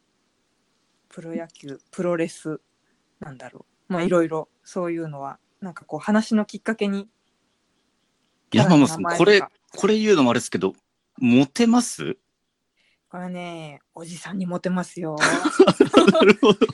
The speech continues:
Speaker 1: おじさんとおじいさんにモテますよ。
Speaker 2: あー、あー、そういうことっすか。あー、なるほど。いや、いや、なんか、そういうの羨ましいなって僕は思いますけどね。
Speaker 1: いや、でも前、婚活の話なさってたじゃないですか。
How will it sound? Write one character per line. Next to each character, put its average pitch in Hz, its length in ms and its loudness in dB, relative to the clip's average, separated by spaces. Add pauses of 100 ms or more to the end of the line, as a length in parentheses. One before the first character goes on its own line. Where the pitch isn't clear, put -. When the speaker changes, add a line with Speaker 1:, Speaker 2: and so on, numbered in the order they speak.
(120)
Speaker 1:
お 214 100 -6
じ 220 160 -8
さ 262 180 -6
ん 262 120 -8
と 247 160 -10
お 208 100 -8
じ 233 220 -12
い 226 40 -10
さ 196 140 -10
ん 170 80 -14
に 175 60 -14
モ 190 120 -12
テ 262 200 -10
ま 262 100 -4
す - 300 -12
よ。 240 120 -6 (300)
Speaker 2:
あ 151 800 0
ー、 160 40 4
あ - 20 4
ー、 - 20 4
そ 156 360 4
う - 20 6
い 160 160 6
う 160 60 2
こ 156 100 -2
と 151 100 0
っ - 40 -4
す - 100 -12
か。 85 220 0 (1200)
あ - 260 -8
ー、 - 60 -2
な 107 140 -2
る 107 120 0
ほ 104 160 -2
ど。 98 200 -6
い 107 80 -6
や、 110 240 2
い 113 60 4
や、 107 200 6
な 110 120 4
ん 110 80 0
か、 - 340 -2
そ - 200 -2
う 113 40 4
い - 20 2
う 107 40 0
の 104 140 -2
羨 98 200 0
ま 107 120 -4
し 127 240 -2
い - 20 -4
な 113 200 0
っ - 80 -12
て - 260 -12
僕 92 220 -8
は 98 60 -2
思 101 200 -4
い 104 40 -6
ま 120 120 -6
す - 100 -12
け - 100 -4
ど 85 120 -8
ね。 - 240 -14 (360)
Speaker 1:
い - 40 -20
や、 165 120 -20
で 165 100 -18
も 165 140 -14
前、 202 240 -6
婚 269 220 -4
活 339 240 0
の 320 100 -10
話 294 320 -12
な 220 100 -4
さ 233 100 -6
っ 233 60 -6
て - 60 -20
た 180 120 -10
じ 165 60 -14
ゃ 160 60 -14
な 156 120 -14
い 151 40 -18
で 151 80 -18
す - 120 -20
か。 - 240 -16